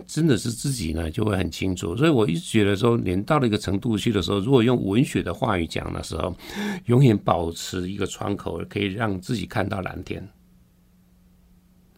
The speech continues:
那个蓝天的意思呢，是让自己的生命中有些的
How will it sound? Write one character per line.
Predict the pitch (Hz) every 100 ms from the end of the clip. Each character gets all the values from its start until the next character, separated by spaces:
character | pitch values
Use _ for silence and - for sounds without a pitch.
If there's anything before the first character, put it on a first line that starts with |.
| - - 214 185
那 | 202
个 | 175
蓝 | 101
天 | 101 110
的 | 107
意 | 117
思 | 95
呢， | 90 92
是 | 117
让 | 165 156
自 | 113 180
己 | 139 90
的 | 87
生 | 113
命 | 117 110
中 | 98 95
有 | 90 85
些 | 87
的 | 82 85 -